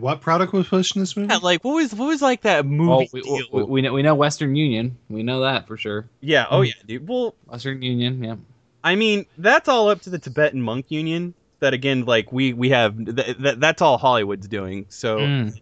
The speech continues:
Speaker 3: mm.
Speaker 2: I don't, can't exa-, I work alone. Oh shit, dude, this definitely turned into a Godsmack song. Fucking, uh,
Speaker 1: <laughs>
Speaker 2: let's see. What's going on here? Oh, they're straight Nancy Drew investigating.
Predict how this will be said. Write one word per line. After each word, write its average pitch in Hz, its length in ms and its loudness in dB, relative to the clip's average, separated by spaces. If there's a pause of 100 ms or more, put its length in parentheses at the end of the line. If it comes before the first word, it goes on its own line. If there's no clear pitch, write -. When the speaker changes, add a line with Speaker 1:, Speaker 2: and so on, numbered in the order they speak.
(140)
Speaker 3:
mm. 123 260 -4 (440)
Speaker 2:
I 127 80 -2
don't, 139 260 0 (1000)
can't 170 240 -2
exa-, 135 220 -4 (260)
I 120 120 2
work 123 260 4
alone. 123 400 0 (180)
Oh 123 120 -6
shit, 107 280 0
dude, 110 240 0
this 110 160 -2
definitely 113 300 2
turned 107 180 0
into 104 140 -2
a 98 40 -4
Godsmack 98 480 -2
song. 101 280 -4 (440)
Fucking, 113 760 2 (300)
uh, 110 240 0
Speaker 1:
<laughs> 151 1500 -2 (580)
Speaker 2:
let's 117 180 -6
see. 104 200 -6 (320)
What's 135 300 2
going 151 160 2
on 131 200 4
here? 123 180 0
Oh, 131 280 4 (880)
they're 127 120 -4
straight 135 540 2
Nancy 131 500 0
Drew 127 260 4
investigating. 117 800 0